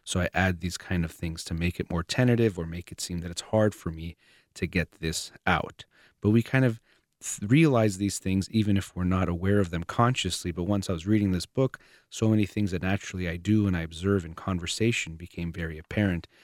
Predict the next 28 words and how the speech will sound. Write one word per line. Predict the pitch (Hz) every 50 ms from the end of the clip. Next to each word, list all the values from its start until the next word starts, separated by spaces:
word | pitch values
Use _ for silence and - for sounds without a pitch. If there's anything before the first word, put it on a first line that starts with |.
| - _ _ _ - -
uh, | 78 73
and | 73 80
I | 82
thought | 82 - 80 - -
that | 85 82
was | 80 78
quite | - - - 76 78
interesting. | 82 90 87 - - 76 - - - - - - _ _ _ _ _ _ _ _ _ _ _ _ _ _ - - - -
Another | 117 117 139 151 156 151
thing | - - 156 147
is | 139 120 110
the | 120 117
ways | 107 117 120 123 123 113 113
that | 123 127 -
we | 107 104
direct | 98 98 95 98 107 110 - - -
conversation | - - 101 98 - 92 - - - 104 104 - - 95 92
when | 90 90
we're | 87 82
talking | - - 101 98 - - - 92 87 - _ _ _ - - _ _ _ -
to | - 104 92
each | 82 - - 120
other | 117 98 - - - - _ _
by, | - 90 87 82 80 82 - _ _ _ _ _ _
for | _ - - 101 95
example, | 87 92 107 107 107 98 - 92 87 87
if | 87 - -
we're, | 92